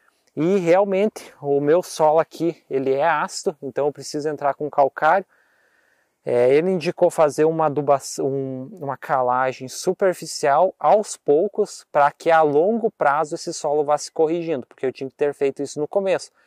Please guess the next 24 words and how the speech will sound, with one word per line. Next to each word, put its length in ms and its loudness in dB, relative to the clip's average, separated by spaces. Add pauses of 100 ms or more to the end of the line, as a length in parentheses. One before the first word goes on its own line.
(320)
antes 260 -2
de 80 0
implantar 440 -2
a 80 2
agrofloresta, 720 -6 (220)
né? 220 -10 (460)
Então 200 4
eu 60 4
já 160 2
fiz 340 0
aqui, 220 -2
já 100 2
coloquei 380 -4
um 60 -6
pouco 180 -4
de 80 -8
calcário, 480 2
até 160 -4
choveu, 580 0 (460)
mas 200 -8
ainda 280 -4
tem 220 -4
alguns 580 -6
resíduos 800 -8